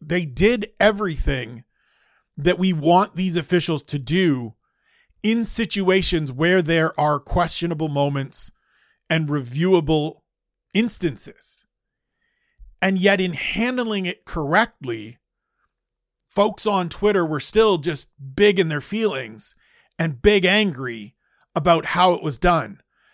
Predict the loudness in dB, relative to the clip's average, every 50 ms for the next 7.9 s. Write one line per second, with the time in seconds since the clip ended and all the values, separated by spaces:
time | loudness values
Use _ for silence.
0 | _ _ -10 -6 -4 -4 -4 -4 -4 -2 0 0 0 0 0 0 2 2 2 2
1 | 0 -2 -6 -6 -6 -6 -6 -4 -4 -2 -2 -2 -4 -4 -6 -6 -4 -4 -6 -6
2 | -8 -12 -10 -10 -6 -4 -4 -6 -6 -6 -4 -2 0 2 0 0 0 -2 -6 -8
3 | -8 _ _ _ _ _ _ _ _ _ _ _ _ _ _ _ _ _ _ _
4 | _ _ -20 -12 -4 2 2 4 4 4 0 0 -2 -2 -2 -2 -2 0 0 0
5 | 0 2 0 -4 -4 -4 -4 -4 -4 -4 -4 -6 -4 -2 -2 -2 -2 -4 -6 -12
6 | -12 -8 -4 -2 -2 -2 -2 -2 -2 0 0 0 0 -2 -2 -4 -4 -2 2 2
7 | 4 4 4 2 0 -2 -2 -2 -2 -2 -2 -6 -8 -10 -10 -14 -18 -18